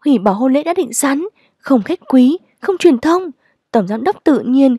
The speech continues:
không một tiếng động đổi cô dâu liền kết hôn. Trời ạ, chứng tỏ có bao nhiêu quyết tâm mới làm vậy, cô dâu rốt cuộc là thần thánh phương nào,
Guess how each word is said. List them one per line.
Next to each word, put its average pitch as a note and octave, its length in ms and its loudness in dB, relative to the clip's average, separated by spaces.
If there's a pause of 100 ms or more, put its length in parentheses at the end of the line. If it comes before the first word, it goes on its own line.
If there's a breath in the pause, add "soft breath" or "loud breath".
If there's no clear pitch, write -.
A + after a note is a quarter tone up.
(160)
không C#4 140 -2
một G#3+ 120 0
tiếng E4+ 180 -4
động D#4 200 0 (160)
đổi E3+ 100 0
cô B3+ 160 -2
dâu B3+ 160 2
liền A#3 180 2
kết G#4 180 -2
hôn. D#4+ 320 0 (400)
Trời B3 280 2
ạ, A3 240 -2 (300)
chứng D4 180 -2
tỏ C4+ 360 0
có - 100 -4
bao B3 100 0
nhiêu A3+ 140 0
quyết - 260 -4
tâm D4 180 2
mới D4+ 100 2
làm E4 220 -2
vậy, C4 340 2 (580)
cô A#3 100 2
dâu A3 140 -2
rốt D4 240 -4
cuộc C4 220 2 (140)
là A#3 60 -8
thần A#3+ 160 -2
thánh B3 160 -6
phương F#4 240 -2
nào, C#4 340 0